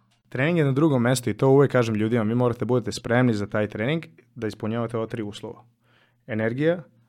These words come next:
aminokiseline, to jest gradivni materijal, hormonski balans.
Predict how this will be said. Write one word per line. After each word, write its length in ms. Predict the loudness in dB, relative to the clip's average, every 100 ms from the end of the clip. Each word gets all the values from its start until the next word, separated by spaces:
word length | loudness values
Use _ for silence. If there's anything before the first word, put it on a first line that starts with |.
| -6
aminokiseline, 680 | -4 -4 -6 -6 -4 -6
to 120 | -6 -8
jest 240 | -8 -12
gradivni 420 | -4 -4 -4 -6
materijal, 460 | -6 -8 -4 -4 -6 -14 _
hormonski 520 | -8 -6 -6 -8 -10
balans. 340 | -12 -14 -18